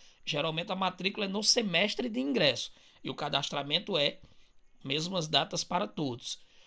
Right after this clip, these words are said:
O ingresso do estudante no curso, no entanto, dependerá de sua colocação em relação às vagas disponíveis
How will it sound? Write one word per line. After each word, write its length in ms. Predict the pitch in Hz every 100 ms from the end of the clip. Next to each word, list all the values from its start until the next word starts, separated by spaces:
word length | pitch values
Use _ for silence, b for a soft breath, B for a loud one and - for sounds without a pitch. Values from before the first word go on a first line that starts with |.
| b b -
O 80 | 196
ingresso 420 | 214 233 247 247
do 100 | 240
estudante 460 | 214 226 202 208
no 140 | 202 190
curso, 340 | - 220 -
no 80 | 202
entanto, 420 | 175 170 254 254
dependerá 680 | 180 233 262 254 262 220 214
de 100 | 226
sua 200 | - 240
colocação 600 | 233 233 208 208 170 185
em 60 | 202
relação 400 | 208 196 - 175
às 100 | 156
vagas 240 | 160 165
disponíveis 800 | 160 175 - 226 196 214 262 -